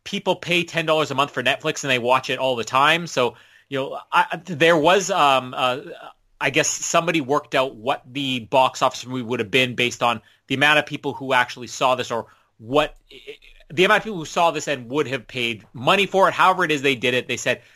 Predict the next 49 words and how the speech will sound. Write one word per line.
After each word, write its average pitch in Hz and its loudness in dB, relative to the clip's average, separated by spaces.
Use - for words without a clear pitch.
this 170 0
movie's 175 -2
success 147 0
was 131 -4
the 135 0
equivalent 156 0
of 123 -8
about 147 2
ninety-eight 135 0
million 120 -8
dollars. 110 -4
So 143 -6
let's 262 0
figure 170 2
this 143 -2
is 143 -4
a 131 2
hundred 147 -6
million 135 -4
dollar 131 2
movie, 131 -2
which 123 -6
still, 190 2
for 156 -2
any 170 0
Netflix 135 -4
original 131 -2
movie, 117 -6
s-, - -10
still 185 2
to - -20
this 120 -2
day, 147 2
a 98 -4
hundred 127 -8
million 123 -6
dollar 113 -4
is 110 -6
big. 104 0
Funny 208 2
enough, 175 4
I - 0
think 160 -4
that 151 -4
the, 135 4
the 127 -4
big 180 2
comparison 143 0
for, 123 0